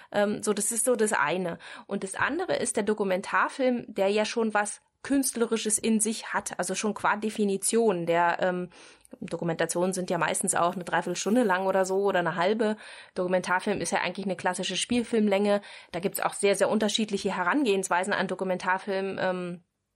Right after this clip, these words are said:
also das, was ich jetzt vorhin so ein bisschen auch favorisiert habe, dieses Jä-, Jagen und Sammeln, ist eher so dieses, äh, Direct Cinema heißt es. Also das heißt, ich, ich lauf die ga-,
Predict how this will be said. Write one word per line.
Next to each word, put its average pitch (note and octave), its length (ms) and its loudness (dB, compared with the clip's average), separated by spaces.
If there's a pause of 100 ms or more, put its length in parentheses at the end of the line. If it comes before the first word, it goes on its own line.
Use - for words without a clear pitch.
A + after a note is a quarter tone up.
(320)
also G3+ 160 0
das, G3+ 160 0
was G3 140 0
ich G#3 160 -6
jetzt - 340 -2
vorhin A3 380 0
so A3 80 2
ein G3+ 60 -2
bisschen G3+ 240 0
auch F#3+ 100 2
favorisiert F#3+ 680 0
habe, G#3 300 2
dieses F#3 320 -8
Jä-, F#3 260 2
Jagen G3 320 2
und F#3 160 -2
Sammeln, G#3+ 420 2 (380)
ist - 220 -2
eher G3+ 280 4
so G3+ 100 0
dieses, G3 520 -2
äh, F#3+ 320 0
Direct F#3+ 420 0
Cinema A3+ 400 2
heißt G3+ 240 0
es. G3+ 100 -4
Also F#3+ 200 0
das F#3 180 -6
heißt, G3 240 -2
ich, - 260 -12
ich - 220 -14 (300)
lauf G3 280 -4
die F#3+ 120 -8
ga-, - 180 0